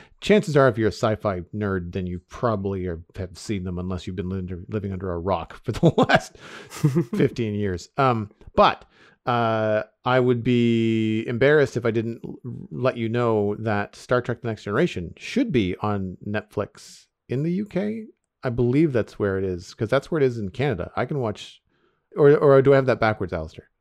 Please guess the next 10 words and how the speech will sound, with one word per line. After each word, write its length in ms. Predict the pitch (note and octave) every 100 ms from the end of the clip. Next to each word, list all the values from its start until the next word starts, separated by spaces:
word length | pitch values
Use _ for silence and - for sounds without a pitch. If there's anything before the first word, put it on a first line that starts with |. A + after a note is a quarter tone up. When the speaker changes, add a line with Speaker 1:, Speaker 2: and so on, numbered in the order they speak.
| _ E3+
Speaker 2:
No, 180 | G3+
no, 120 | G#3+ G#3
no. 160 | F#3
They, 200 | D3+ C#3+ C3 A#2
the, 140 | C3+
uh, 260 | B2+ C3 B2
Netflix 480 | C3 C3 C3 A2+ -
do 200 | B2 A2+
have, 300 | G#2+ G#2 G2+ _ -
um, 640 | A2 G#2 G#2 G2+ G#2 G#2